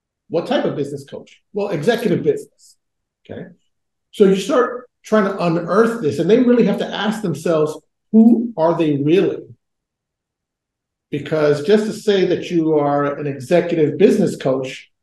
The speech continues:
I can Google executive business coach, and I'm gonna get million plus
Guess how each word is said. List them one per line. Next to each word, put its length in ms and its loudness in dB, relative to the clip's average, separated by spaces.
I 140 2
can 240 2
Google 420 6
executive 480 0
business 380 2
coach, 320 2
and 100 -2
I'm 180 6
gonna 220 2
get 340 -2
million 600 2
plus 500 -4